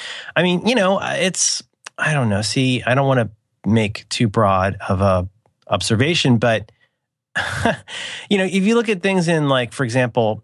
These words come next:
I'm not saying this is just about unions, although obviously a big part of unions is job security and having to have just cause and collective bargaining and all those kinds of things and all the kinds of things that, you know,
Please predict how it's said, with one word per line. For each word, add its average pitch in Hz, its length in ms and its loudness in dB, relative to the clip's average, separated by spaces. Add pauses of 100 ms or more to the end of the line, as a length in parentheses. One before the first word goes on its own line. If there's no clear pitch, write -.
I'm 214 80 2
not 254 120 0
saying 185 140 0
this 131 140 0
is 107 100 -4
just 131 300 0
about 147 200 2
unions, 170 480 0
although 120 300 0
obviously 117 480 -2
a 107 60 0
big 135 240 -6
part 160 140 2
of 156 80 -2
unions 185 280 0
is 143 100 -2
job 156 280 0
security 85 500 -4
and 110 300 0
having 127 240 0
to 131 40 0
have 131 220 -2
just 107 260 -2
cause 101 380 2
and 104 160 -2
collective 123 320 0
bargaining 98 340 0
and 101 60 4
all 113 80 4
those 127 140 0
kinds 104 160 0
of 98 60 -6
things 95 160 0
and 113 80 4
all 117 60 4
the 123 60 0
kinds 151 240 0
of 151 80 -4
things 180 240 0
that, 107 180 -4
you 120 80 0
know, 107 220 0